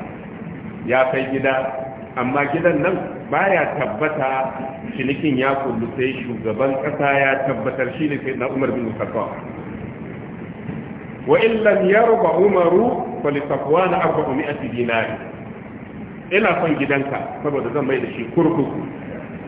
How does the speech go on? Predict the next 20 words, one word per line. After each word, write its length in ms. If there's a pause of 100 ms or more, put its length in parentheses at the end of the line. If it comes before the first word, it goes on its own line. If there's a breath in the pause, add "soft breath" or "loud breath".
(1120)
Nafi'u 460
bin 140
Abdul 340
Harith 320
yake 320
gaya 240
ma 320
Safwan 440
bin 200
Umayya 380 (1120)
a 100
garin 280
Makka 300 (920)
a 60
matsayinsa 460
na 80
gwamna, 360 (640)
yanda 200
ya 80
zo 80